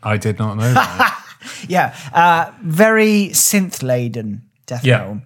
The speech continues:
Speaker 2: And i-, if any death metal bands are listening to this, like, current death metal bands, please,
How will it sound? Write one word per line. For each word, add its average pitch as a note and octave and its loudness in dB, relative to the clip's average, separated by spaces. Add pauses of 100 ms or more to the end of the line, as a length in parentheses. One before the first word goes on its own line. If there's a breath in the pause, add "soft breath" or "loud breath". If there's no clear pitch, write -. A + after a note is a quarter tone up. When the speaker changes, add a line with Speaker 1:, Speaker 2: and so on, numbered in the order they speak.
(320 loud breath)
Speaker 2:
And C#3 0
i-, - -12 (760)
if A3+ 0
any C4+ 4
death A#3 2
metal F3+ 2
bands D#3+ 2
are D#3 -2
listening D3+ -2
to A#2+ -8
this, A2 -6
like, B2+ -4
current D3+ 0
death B2+ -4
metal C#3 -6
bands, G#2+ -4 (720 loud breath)
please, A#2 -2